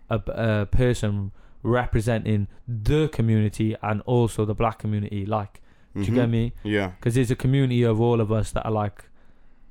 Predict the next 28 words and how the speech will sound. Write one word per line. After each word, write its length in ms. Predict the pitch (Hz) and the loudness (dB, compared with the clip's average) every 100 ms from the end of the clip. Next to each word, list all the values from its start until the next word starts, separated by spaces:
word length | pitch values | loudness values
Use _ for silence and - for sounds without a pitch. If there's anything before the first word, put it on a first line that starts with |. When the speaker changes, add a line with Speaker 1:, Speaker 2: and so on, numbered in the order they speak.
| - - | -20 -2
Speaker 1:
that 120 | 117 | 2
are 140 | 113 104 | 2 2
adopted 560 | 101 123 - 117 101 | 0 0 0 0 -2
by 140 | 110 107 | 0 0
the 100 | 101 | 0
genre 380 | 110 104 104 | 0 0 -2
that 100 | 101 101 | -4 -4
we 120 | 104 | -2
love. 360 | 107 101 92 - | 0 -2 -6 -4
But 100 | 113 | 0
then 360 | 110 107 101 101 - - - | 0 0 -2 -6 -12 -14 0
there's, 300 | 113 107 - | 2 2 0
like, 220 | 110 98 | -4 -2
the 80 | - | -2
black 240 | 104 110 - | 0 0 -2
community 360 | 110 104 101 | -2 0 -2
as 100 | 107 | -2
well. 200 | 110 107 | 2 0
That's 160 | 101 95 | 0 -4
just, 220 | 113 101 | -4 -2
like, 360 | 107 101 98 - - - - - | 0 -2 -4 -14 -20 -20 -12 -4
that's 240 | 117 - | -2 0
a 80 | 104 | 0
young, 460 | 104 113 107 101 95 - - - - - - - | 2 2 2 0 -6 -14 -20 -20 -20 -20 -20 -2
like, 400 | 113 101 98 - - | 0 0 -2 -8 -6
black 300 | - 110 92 | 0 0 -2
Jamaican 760 | - 101 107 104 - 104 98 98 - - | -2 0 2 0 -2 -6 -6 -10 -14 -8
Speaker 2:
Mm. 380 | 104 104 92 | -4 -4 -6